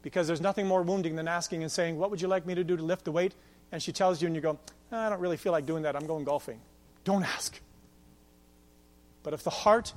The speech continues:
is to get your wife to a place like Jesus did with women, to the place where their mind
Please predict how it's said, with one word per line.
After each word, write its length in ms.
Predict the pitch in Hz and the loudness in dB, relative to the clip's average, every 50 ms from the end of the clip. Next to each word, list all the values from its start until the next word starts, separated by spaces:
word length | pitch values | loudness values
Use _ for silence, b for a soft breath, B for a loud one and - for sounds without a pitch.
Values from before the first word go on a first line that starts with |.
| - | -2
is 180 | 190 185 165 - | 0 0 0 0
to 100 | - 175 | -2 -4
get 380 | 143 131 143 180 196 208 - - B B B B B | -2 0 0 0 0 0 -4 -12 B B B B B
your 200 | - 160 160 147 | 0 2 2 2
wife 420 | 143 135 151 185 220 226 - - | 4 4 6 6 6 4 2 -2
to 140 | - - 254 | -2 0 2
a 40 | 220 | 2
place 440 | 214 - - 190 185 208 - - 151 | 2 2 2 4 4 4 2 0 0
like 200 | 147 151 151 135 | 2 2 2 2
Jesus 440 | 120 123 175 208 233 202 226 226 180 | 0 2 2 2 2 2 0 -2 0
did 180 | 165 202 202 | 4 2 4
with 160 | 202 214 214 | 4 2 0
women, 380 | - 165 165 160 160 160 170 165 b b b b b b b - - - - - | 0 0 -2 -2 -2 -4 -6 -8 b b b b b b b 0 0 0 -4 -2
to 120 | - - 190 | 0 2 2
the 80 | 156 | 2
place 460 | 165 - - 208 208 233 214 - - - - - - - - | 2 2 4 4 6 4 4 0 -4 -8 -14 -20 -20 -14 -4
where 220 | - 160 170 165 165 | 2 4 6 6 6
their 420 | 143 170 180 185 185 190 185 180 | 4 4 4 6 6 4 2 0
mind 460 | 165 156 170 175 175 185 196 202 208 | 0 0 2 2 4 4 4 6 6